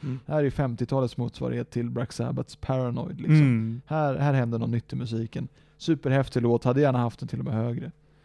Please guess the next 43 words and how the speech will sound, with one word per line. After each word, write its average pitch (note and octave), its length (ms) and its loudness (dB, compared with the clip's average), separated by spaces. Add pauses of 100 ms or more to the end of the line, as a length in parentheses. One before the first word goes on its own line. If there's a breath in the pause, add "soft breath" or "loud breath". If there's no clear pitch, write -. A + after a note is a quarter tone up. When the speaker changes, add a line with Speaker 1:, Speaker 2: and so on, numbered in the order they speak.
(140 soft breath)
Speaker 1:
Ja, C#3 60 4 (340)
ja, - 0 -
ja, C#3+ 140 2
jag C#3+ 340 2
tycker C#3+ 200 -2
också C3+ 160 -4
den C3 80 -6
är - 180 -12
helt D3 220 0
otrolig. - 380 -10 (180)
Eh, - 80 -8 (520)
tyvärr C3+ 260 0
var A#2+ 100 -4
ju B2 60 -4
Chuck - 220 -12
Berry C3+ 300 0
ett - 80 -12
jävla - 300 -10
as. - 500 -8 (140)
<laughs> - 100 -18
Speaker 2:
Ja, D3 300 8
nej, D3 280 4
kanske C#3 220 0
inte B2 140 -2
ska A#2 260 -4
promota, A#2 760 -4
Speaker 1:
Nej. - 260 -10
Speaker 2:
promota A#2 380 -6
den A2 240 -2
mannen. A2 360 -4
Men, D3 320 2
men D#3 180 2
cool, C3 280 0
har C3 180 0
en B2+ 160 -4
jävligt B2+ 340 -2
tung, B2 400 0
eh, B2+ 260 -4 (220)
kulturell, A#2+ 680 -2
eh, - 180 -6
liksom, - 360 -10
stämpel. A#2 640 -6
Speaker 1:
Ja. D3+ 260 -2